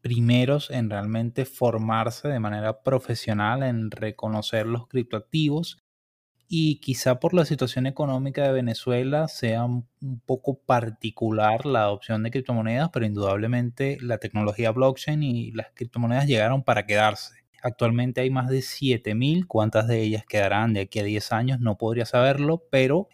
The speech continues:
eh, reconocerlas, tratar con ellas, eh, es estar en el futuro, el futuro que es hoy, pero estar allí dando el paso, eh, adelante y adaptándose a los cambios, que sin duda es fundamental e indispensable para lo que vendrá incluso pospandemia,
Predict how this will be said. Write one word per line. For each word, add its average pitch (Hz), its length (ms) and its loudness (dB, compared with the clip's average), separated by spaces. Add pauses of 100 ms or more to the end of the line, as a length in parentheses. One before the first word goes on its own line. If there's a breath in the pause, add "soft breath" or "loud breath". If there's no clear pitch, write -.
eh, 117 480 -2
reconocerlas, 135 960 2
tratar 110 420 -2
con 139 140 -2
ellas, 147 460 0
eh, 110 260 -6
es - 340 -10 (400)
estar 139 380 4
en 147 80 4
el 143 100 4
futuro, 120 460 2 (400)
el 127 100 -2
futuro 131 460 4
que 120 140 2
es - 260 -6
hoy, 110 340 0 (460)
pero 113 160 0
estar 120 240 0
allí 160 360 2
dando 135 460 4
el 135 140 -4
paso, 143 640 2
eh, 123 80 -2 (240)
adelante 127 720 2
y 147 180 0
adaptándose 117 720 0
a 135 60 2
los 120 160 -2
cambios, 147 400 2
que 117 160 -2
sin 107 240 -4
duda 104 320 2
es - 340 -4 (360)
fundamental 113 800 4
e 196 60 4
indispensable 117 880 2
para 104 220 2
lo 104 140 -2
que 107 120 -2
vendrá 101 440 0
incluso 127 460 0
pospandemia, 107 720 0